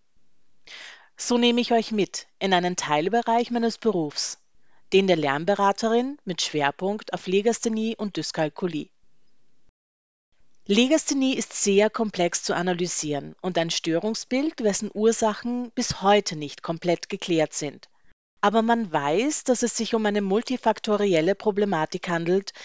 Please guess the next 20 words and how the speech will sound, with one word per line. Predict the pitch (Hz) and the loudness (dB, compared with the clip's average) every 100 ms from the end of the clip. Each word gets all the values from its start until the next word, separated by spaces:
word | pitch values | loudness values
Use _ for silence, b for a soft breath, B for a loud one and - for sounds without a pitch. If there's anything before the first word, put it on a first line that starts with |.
| B - | B -6
die | 214 - | -2 0
oft | 151 - - | 0 -2 0
schon | 214 220 | 0 0
in | - 190 | -4 -4
genetischen | 180 170 160 214 208 240 | -2 -2 -4 -4 -4 -2
Faktoren | 233 - - 175 175 185 202 | -4 -4 -2 2 2 2 0
belegt | 220 170 - | 2 0 -2
sein | - 139 143 | -8 -8 -8
kann. | 147 139 131 _ - - - - - - - - _ _ _ _ _ _ _ | -8 -8 -10 _ -20 -20 -20 -20 -20 -20 -20 -20 _ _ _ _ _ _ _
Legasthenie | 196 214 262 - 269 254 254 | 2 4 4 2 0 2 2
ist | 262 - | 0 -2
eine | 202 214 | 0 0
Teilleistungsschwäche, | - - 156 170 185 151 - 165 156 - 160 151 - 233 294 _ | -2 0 2 4 4 2 -2 -6 -6 -2 -2 -2 0 0 0 _
die | 214 | -4
sich | 180 - - | -4 -8 -2
ausschließlich | 156 156 - - 226 220 - 220 - - | 0 0 -2 -4 -4 -6 -4 -6 -6 -4
auf | 170 - | -4 -2
das | 175 165 | -6 -2
Lesen | 160 156 175 | -4 -2 -6
bezieht. | 165 - - 143 - | -8 -8 -8 -10 -14